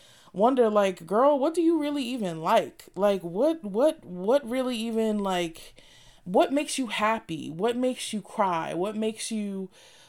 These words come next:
you know, really fulfilled?" And it's been something that I've been thinking about a lot over the time that I was not recording and things like that. Um, and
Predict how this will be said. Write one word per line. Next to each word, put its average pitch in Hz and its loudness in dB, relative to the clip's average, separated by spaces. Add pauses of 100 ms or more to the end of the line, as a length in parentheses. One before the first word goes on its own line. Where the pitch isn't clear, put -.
(100)
you 208 -2
know, 185 0
really 202 -4
fulfilled?" 180 -2
And 202 -2
it's 226 0
been 254 -2
something 240 -4
that 202 -2
I've 196 -2
been 185 -4
thinking 208 -6
about 165 -2
a 165 -2
lot 165 0
over 170 -4
the 160 -10
time 160 -10
that 156 -8
I 147 -4
was 151 -10
not 160 -6
recording 156 -6
and 156 -12
things 147 -12
like - -14
that. 160 -4 (760)
Um, 165 0 (1200)
and 277 0